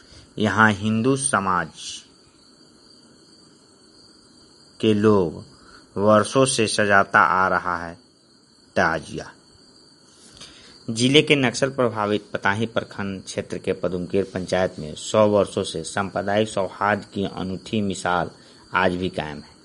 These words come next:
यहाँ मुहर्रम जुलूस हिंदू परिवार के लोगों द्वारा पहले निकाला जाता है, उसके बाद ही मुस्लिम समुदाय को निकालने की इजाज़त होती है, परंतु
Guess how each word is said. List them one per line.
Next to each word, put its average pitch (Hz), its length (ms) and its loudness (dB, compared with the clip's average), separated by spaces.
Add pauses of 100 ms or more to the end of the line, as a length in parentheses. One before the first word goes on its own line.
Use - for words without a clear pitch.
यहाँ 92 260 -4
मुहर्रम 98 680 -2 (560)
जुलूस 107 400 2
हिंदू 101 240 -2
परिवार 98 420 4
के 98 120 -6
लोगों 90 320 0
द्वारा 90 240 0
पहले 95 320 -4
निकाला 80 380 -6
जाता 78 260 -8
है, - 60 -20 (400)
उसके 92 280 -4
बाद 107 300 4
ही 113 60 0
मुस्लिम 104 400 -4
समुदाय 98 540 -2
को 98 180 -4
निकालने 92 440 -4
की 87 140 -10
इजाज़त 80 360 -8
होती - 220 -16
है, - 80 -18 (440)
परंतु 98 360 0